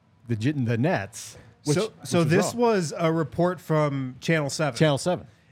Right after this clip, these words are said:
Speaker 2: This was on December fifteenth. I have this in my notes. Channel seven reported the Nuggets and the Nets have come to terms to trade Carmelo Anthony.
Speaker 1: The Nuggets had just blown out the Orlando Magic at home, and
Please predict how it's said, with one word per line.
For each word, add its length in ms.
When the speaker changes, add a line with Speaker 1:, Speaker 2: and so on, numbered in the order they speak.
Speaker 2:
This 260
was 120
on 160
December 600
fifteenth. 800
I 120
have 260
this 180
in 60
my 160
notes. 420
Channel 420
seven 640
reported 680
the 100
Nuggets 520
and 200
the 100
Nets 380
have 200
come 240
to 100
terms 600
to 80
trade 300
Carmelo 460
Anthony. 460
Speaker 1:
The 80
Nuggets 240
had 120
just 280
blown 280
out 280
the 220
Orlando 480
Magic 420
at 60
home, 400
and 840